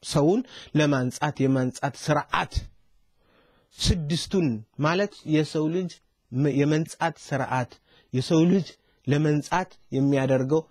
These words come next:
ጥረት ነው። እና እነዛን ወይን ጋኖች ምን አ-፣ ምን አሉ? <clears throat> አይሁድም እንደሚያደርጉት የማንጻት ልማድ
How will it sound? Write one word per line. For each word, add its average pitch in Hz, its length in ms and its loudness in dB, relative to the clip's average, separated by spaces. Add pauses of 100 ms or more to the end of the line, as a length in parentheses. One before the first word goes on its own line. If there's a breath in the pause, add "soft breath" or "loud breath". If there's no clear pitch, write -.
(160)
ጥረት 165 360 -2 (760)
ነው። 147 180 2 (920 soft breath)
እና 170 140 4 (180)
እነዛን 214 520 2 (220)
ወይን 247 340 2 (1300)
ጋኖች 196 480 0 (280)
ምን 190 140 2
አ-፣ 214 180 0
ምን 190 160 0
አሉ? 220 160 0 (380)
<clears throat> - 320 -4 (420)
አይሁድም 233 480 2 (100)
እንደሚያደርጉት 185 960 0
የማንጻት 180 760 0
ልማድ 143 520 2